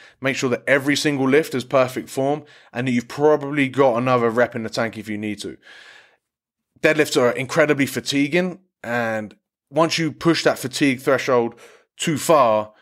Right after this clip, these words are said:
then you're never gonna be able to, it, it just makes it so much harder to get stronger on that movement. Um, hopefully that makes sense, right? If you're crushing yourself into the ground,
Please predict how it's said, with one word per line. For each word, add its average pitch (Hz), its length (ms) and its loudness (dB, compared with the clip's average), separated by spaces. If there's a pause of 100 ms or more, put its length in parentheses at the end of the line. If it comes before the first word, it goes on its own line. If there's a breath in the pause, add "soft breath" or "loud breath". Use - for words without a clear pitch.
(340 soft breath)
then 120 440 -2
you're 123 280 -2
never 127 260 0
gonna 123 220 -2
be 120 160 0
able 117 340 0
to, 110 380 -2
it, 117 180 -4
it 135 160 -2
just 131 160 -6
makes 165 240 0
it - 100 -6
so 156 600 2
much 135 300 -2
harder 139 420 2 (380 soft breath)
to 123 440 0 (160)
get 135 220 2
stronger 123 440 2
on 110 120 2
that 101 180 -2
movement. 98 480 -4 (1160)
Um, 107 500 2 (140)
hopefully 127 300 0
that 117 40 0
makes 113 220 -6
sense, 90 280 -8
right? 113 240 0 (440 loud breath)
If 117 160 -8
you're 131 400 2
crushing 156 320 0
yourself 135 260 0
into 127 180 -6
the 120 120 0
ground, 120 420 0